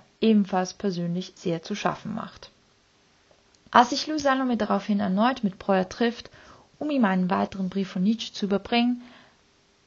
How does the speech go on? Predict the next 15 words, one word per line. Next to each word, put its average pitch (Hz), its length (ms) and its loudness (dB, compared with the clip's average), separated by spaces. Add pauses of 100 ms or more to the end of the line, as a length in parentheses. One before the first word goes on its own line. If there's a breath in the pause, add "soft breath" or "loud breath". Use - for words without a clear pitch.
(180)
den 190 300 4 (440)
Nietzsche 190 460 -2
an 170 260 -6 (120)
Lou 175 100 -6
Salome 196 640 2
eigentlich 180 360 -4
verfasst - 500 0
hat, 214 200 -4 (400 loud breath)
bettet 269 380 0
Jalom 208 340 6
Nietzsches 208 380 0
biografischen 190 720 -2
Hintergrund 214 640 -2 (160)
noch 208 460 6
mehr 196 320 2